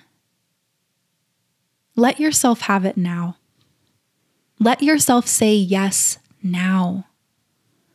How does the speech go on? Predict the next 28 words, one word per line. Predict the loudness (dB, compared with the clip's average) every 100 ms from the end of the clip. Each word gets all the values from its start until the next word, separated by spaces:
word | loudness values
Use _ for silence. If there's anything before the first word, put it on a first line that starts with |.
| _ _ _ _ _ _ _ -2
Because | 0 2
if | 2 2
you | 4 4
start | 4 2 2
now, | 2 2 2 2 0 _ _ _ _ _ _ _ _ _ _ _ _
you're | 2 4 2
actually | -2 -4 -2 0 0
giving | -2 0 2 4 4
yourself | 4 2 0 0 0 -4
a |
head | -4 -2 -2 -2
start. | -4 -2 -2 -4 -12 _ _ _ _ _ _ _ _ _ _ _ _ -2
If | 0 2
you | 2
start | 2 2 0 2
now, | 0 2 2 0 -4 _ _ _ _ _ _ _ _ _ _ _
the | -2
failures | 2 2 4 4 2 0
you | 2
need | 2 2
to | 0
make, | 0 0 -2 -8 -20 _ _ _ _ _ _ _ _
the | 0
mistakes | 2 2 -2 -2 -2 -4
you | -2
need | 0 0
to | 0
make, | 0 0 -2 -8 -20